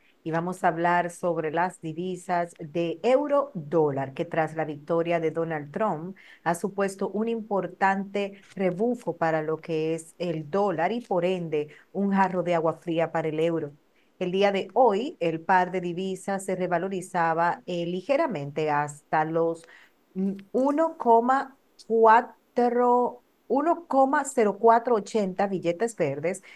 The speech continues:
después de que el pasado viernes la cotización del euro dólar llegara a caer por debajo del umbral de los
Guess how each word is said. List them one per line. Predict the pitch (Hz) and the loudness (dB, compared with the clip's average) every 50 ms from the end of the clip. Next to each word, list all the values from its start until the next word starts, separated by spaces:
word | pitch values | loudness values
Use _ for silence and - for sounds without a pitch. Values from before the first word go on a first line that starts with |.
| - _ _ | -20 _ _
después | - 175 170 - - 220 220 214 202 | -4 -4 -2 0 2 2 2 4 2
de | 220 220 220 | 0 0 0
que | 220 220 214 202 196 | 0 -2 -2 0 -2
el | 185 190 | 0 0
pasado | - 180 160 - 196 185 185 175 | 0 -2 0 -2 -2 -4 -2 -2
viernes | 185 185 185 185 202 190 | 0 -2 0 -2 -2 -2
la | 196 180 170 | -2 -2 -2
cotización | - 175 - 170 165 - 160 151 - 214 208 214 214 196 | -2 -4 -6 -8 -8 -8 -10 -8 -6 -4 -4 -4 -2 -2
del | 190 175 - - - | -4 -4 -4 -4 0
euro | 220 262 320 349 311 214 160 | 0 0 0 0 -2 -4 -2
dólar | 147 160 160 156 156 151 143 | 0 0 0 2 0 -2 -2
llegara | 143 160 151 160 170 170 180 185 175 165 | -4 -4 0 2 2 2 4 4 4 2
a | 165 160 | 2 0
caer | - 165 156 160 165 165 165 160 | -2 -2 -2 0 0 -2 -2 -2
por | - 202 190 180 | -2 -2 -2 0
debajo | 180 175 165 185 185 190 185 - 165 156 | -2 0 4 4 4 4 4 0 -2 -2
del | 165 160 160 | -2 -2 -2
umbral | 156 156 160 160 160 160 151 160 | -4 0 0 0 0 0 -2 -2
de | 170 175 170 | -4 -2 -2
los | 180 185 196 185 | -2 -4 -4 -8